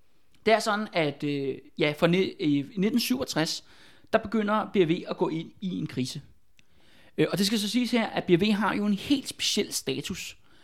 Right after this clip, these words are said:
når det netop kommer til dansk skibsfart. For det første er det det største, du ved, øh, skibsværft. Der er bygget allerflest skibe der.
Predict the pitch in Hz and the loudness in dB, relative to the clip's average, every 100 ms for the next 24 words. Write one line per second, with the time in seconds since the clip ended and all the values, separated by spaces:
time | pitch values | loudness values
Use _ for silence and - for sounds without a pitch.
0 | - - 170 165 160 175 - - - - | -20 0 2 4 4 4 0 -2 -4 -6
1 | - - - - - - - - - 165 | -6 -10 -4 -4 -4 -18 -20 -20 -4 0
2 | 214 262 - - - 180 170 160 - - | 4 4 2 -4 -6 -6 -4 -2 2 4
3 | 226 - 214 - - - - 147 135 120 | 2 2 -4 -4 -20 -10 -2 2 2 2
4 | 107 95 - 160 - - - - - - | -2 -4 0 -2 0 -4 -6 -16 -20 -20
5 | - - - 156 127 175 170 208 180 147 | -20 -20 2 4 4 4 2 2 2 0
6 | 143 - 233 240 202 180 | 2 8 8 8 2 0